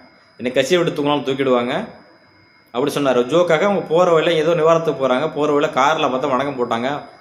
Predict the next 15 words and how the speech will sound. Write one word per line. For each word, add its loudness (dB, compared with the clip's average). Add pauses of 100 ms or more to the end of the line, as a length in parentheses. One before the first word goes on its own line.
(120)
ஒரு -8
ஜோக்குக்காக 0
நக்கல் -2
அடிக்கிறதாக 0
சொல்லுவாரு. 0 (1040)
அதை 0
ஒரு 4
விஷயமா 2
எடுத்து 2
கொண்டு 0
வந்து, 0 (420)
அதாவது 2
உண்மையிலேயே 2
அவன் 0
வந்து 0